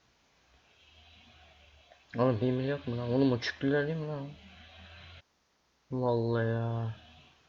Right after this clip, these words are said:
Arızamızın bastırması hiç karakter. Ne diyor lan? Ha? Oğlum, bu uçağı bir geçiyormuş şimdi. Ha, ne kadar?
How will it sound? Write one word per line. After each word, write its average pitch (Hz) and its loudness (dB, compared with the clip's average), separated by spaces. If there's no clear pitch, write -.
Arızamızın 120 0
bastırması 120 -4
hiç - -12
karakter. 123 -4
Ne 240 6
diyor 175 12
lan? 135 8
Ha? 156 4
Oğlum, 110 4
bu 113 4
uçağı 113 2
bir 123 2
geçiyormuş 113 -2
şimdi. 117 -6
Ha, 127 -4
ne 123 -8
kadar? 127 -8